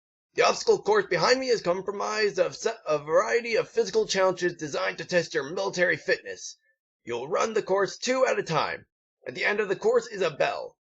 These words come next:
Pull the bell to finish the test. This isn't a race.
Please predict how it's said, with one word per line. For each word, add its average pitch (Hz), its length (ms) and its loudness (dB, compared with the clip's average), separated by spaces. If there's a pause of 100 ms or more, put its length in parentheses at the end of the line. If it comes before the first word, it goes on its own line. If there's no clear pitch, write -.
Pull 196 200 4
the 190 100 -4
bell - 220 6
to 226 60 2
finish 208 300 2
the 185 140 -2
test. - 460 -6 (300)
This 131 220 -4
isn't 233 340 4
a 202 120 2
race. - 480 -2